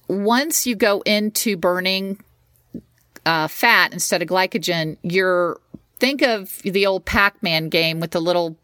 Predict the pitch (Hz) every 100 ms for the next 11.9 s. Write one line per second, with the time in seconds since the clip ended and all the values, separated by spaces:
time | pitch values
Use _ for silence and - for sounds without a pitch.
0 | _ _ 214 180 180 175 165 - - -
1 | - 196 196 - 175 - 175 - 196 180
2 | 190 175 165 156 170 147 147 143 - 190
3 | 170 - - - - - 202 190 214 247
4 | 285 233 - 226 208 - 240 277 233 196
5 | 185 175 - - - - 269 262 240 233
6 | 202 220 214 208 202 269 233 131 - -
7 | 180 190 190 185 - _ 156 190 208 214
8 | 214 254 262 220 202 - 196 185 165 -
9 | - 160 196 226 208 - 165 151 - 170
10 | 165 170 - - 208 196 170 147 139 -
11 | 175 165 - 214 208 170 139 143